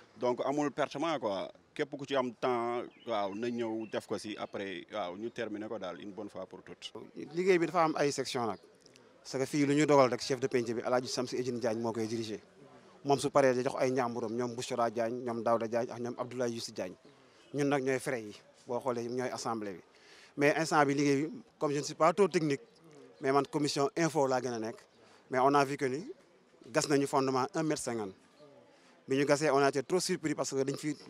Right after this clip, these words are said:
Speaker 2: comme géej, ndox mi dafa bari woon. On a pris du temps, remblai waat ko, defaat ci béton, defaat ci suuf, defaat ciment, defaat bâche. Ci fii yëpp dañ ko bâche pour téye ndox mi. Donc mu nekk dépense yoo xam ne c'était pas prévu. Et ça a coûté des millions.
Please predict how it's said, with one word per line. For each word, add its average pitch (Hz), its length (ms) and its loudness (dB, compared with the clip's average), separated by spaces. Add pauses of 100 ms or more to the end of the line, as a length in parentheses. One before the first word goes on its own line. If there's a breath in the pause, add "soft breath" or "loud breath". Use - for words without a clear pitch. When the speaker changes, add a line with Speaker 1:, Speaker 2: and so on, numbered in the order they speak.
(100)
Speaker 2:
comme 175 220 0
géej, 143 140 -2 (140)
ndox 147 180 -4
mi 147 80 0
dafa 139 100 -4
bari 127 160 -2
woon. 104 160 -6 (800 soft breath)
On 123 120 0
a 135 100 4
pris 151 180 2
du 143 100 2
temps, 139 240 2 (240)
remblai 139 460 4
waat 127 180 8
ko, 117 180 -10 (220)
defaat 139 300 -2
ci - 80 -8
béton, 139 380 0 (100)
defaat 135 260 0
ci 139 80 -12
suuf, - 360 -6 (320 loud breath)
defaat 143 240 2
ciment, 139 420 0
defaat 139 220 2
bâche. 120 440 0 (120)
Ci 147 140 -14
fii 190 160 0
yëpp 190 80 8
dañ 156 80 2
ko 147 60 2
bâche 127 280 2 (260)
pour 156 120 -10
téye 147 140 -2
ndox 123 200 -4
mi. 101 80 -12 (600 loud breath)
Donc 139 200 4
mu 143 200 0
nekk 151 200 4
dépense 147 300 2
yoo 147 80 -4
xam 143 100 0
ne 135 60 0
c'était 143 180 0
pas 165 160 2
prévu. 143 320 -2 (480)
Et 135 80 0
ça 143 160 4
a 143 40 4
coûté 139 280 -2
des 131 180 2
millions. 147 340 2